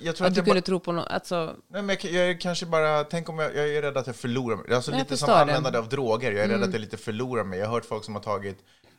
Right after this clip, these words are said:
Speaker 1: droger som i stunden på något sätt säger så här, "Fuck, jag vet inte om det här är på riktigt nu eller inte."
Speaker 2: Mm.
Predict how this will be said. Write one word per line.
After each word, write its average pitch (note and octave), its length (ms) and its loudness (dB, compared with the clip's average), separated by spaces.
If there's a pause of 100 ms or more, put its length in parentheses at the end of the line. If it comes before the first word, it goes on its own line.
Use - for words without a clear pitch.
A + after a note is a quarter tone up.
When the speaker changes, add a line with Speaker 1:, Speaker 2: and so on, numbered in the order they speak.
(140)
Speaker 1:
droger G#2+ 320 0
som G#2 220 -4
i A2 140 -4
stunden A#2+ 680 -4
på A#2+ 100 -10
något G#2 160 -4
sätt F#2+ 120 -10
säger G2 160 -4
så G2+ 120 -6
här, F#2 240 0 (480)
"Fuck, C#3 220 -6
jag G#2+ 80 -4
vet C3 200 -8
inte A#2+ 120 -10
om G#2 60 -8
det G#2 60 -4
här G2 80 -4
är F#2+ 40 -8
på A#2+ 80 -10
riktigt - 300 -10
nu E2+ 140 -10
eller F2+ 100 -10
inte." B2+ 240 -8
Speaker 2:
Mm. E3 260 -4